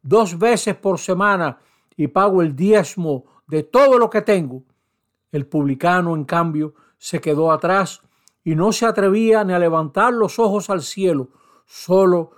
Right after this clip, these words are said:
se golpeaba el pecho diciendo: "Oh Dios, ten compasión de este pecador". Les digo que éste bajó a su casa justificado y aquel no, porque todo el que se enaltece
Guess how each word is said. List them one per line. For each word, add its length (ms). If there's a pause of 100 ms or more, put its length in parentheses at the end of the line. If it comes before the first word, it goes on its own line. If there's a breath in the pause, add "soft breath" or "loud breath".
se 200
golpeaba 520
el 120
pecho 400
diciendo: 960
"Oh 300
Dios, 580 (460)
ten 240
compasión 800
de 80
este 220
pecador". 640 (720)
Les 220
digo 540 (260)
que 240
éste 220
bajó 340
a 60
su 180
casa 400
justificado 920 (320)
y 100
aquel 420
no, 300 (520)
porque 340
todo 440
el 100
que 120
se 200
enaltece 760